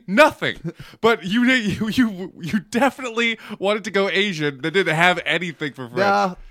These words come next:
Speaker 2: I
Speaker 1: That's for sure what happened. That is the stereotype. Everyone knows.
Speaker 2: The first, the
Speaker 1: Fucking
Speaker 2: first thought
Speaker 1: idiot.
Speaker 2: that came into my head was who talks different from us, and it was Quebecers 'cause I was listening to C B C on the way here. And, uh,
Speaker 1: I can't
Speaker 2: Ca-
Speaker 1: think of a single word. They,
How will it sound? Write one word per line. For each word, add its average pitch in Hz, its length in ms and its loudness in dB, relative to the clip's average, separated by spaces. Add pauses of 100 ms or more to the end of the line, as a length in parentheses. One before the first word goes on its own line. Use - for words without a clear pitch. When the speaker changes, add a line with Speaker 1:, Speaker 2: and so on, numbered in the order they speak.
(200)
Speaker 2:
I 170 120 -2 (240)
Speaker 1:
That's 160 160 -6
for 175 160 -2
sure 151 320 -2
what 131 100 0
happened. 107 300 0 (180)
That 262 160 2
is 151 120 -8
the 127 80 -10
stereotype. 117 540 -4
Everyone 139 440 -2
knows. 107 260 -6
Speaker 2:
The 208 100 0
first, - 520 -2 (160)
the 180 100 -6
Speaker 1:
Fucking 220 220 0
Speaker 2:
first 196 180 -4
thought 196 120 2
Speaker 1:
idiot. 190 120 0
Speaker 2:
that 185 140 -4
came 180 180 -4
into 175 140 -8
my 160 140 -4
head 156 220 -4
was 147 180 -6
who 180 120 -6
talks 151 380 -6
different 151 360 -10
from 127 160 -12
us, 123 240 -8
and 117 120 -12
it 117 180 -14
was 120 180 -16
Quebecers 120 560 -8
'cause - 120 -20
I 120 80 -6
was 113 100 -10
listening 117 280 -14
to 110 40 -14
C 113 220 -16
B 104 100 -14
C 95 300 -14
on 95 80 -12
the 95 80 -16
way 92 140 -18
here. 95 280 -20 (420)
And, 110 240 -14
uh, 107 200 -10
Speaker 1:
I 151 60 -10
can't 269 160 -4
Speaker 2:
Ca- - 40 -8
Speaker 1:
think 247 140 -6
of 147 80 -4
a 123 40 -6
single 160 380 -4
word. 107 480 -4
They, 95 380 -6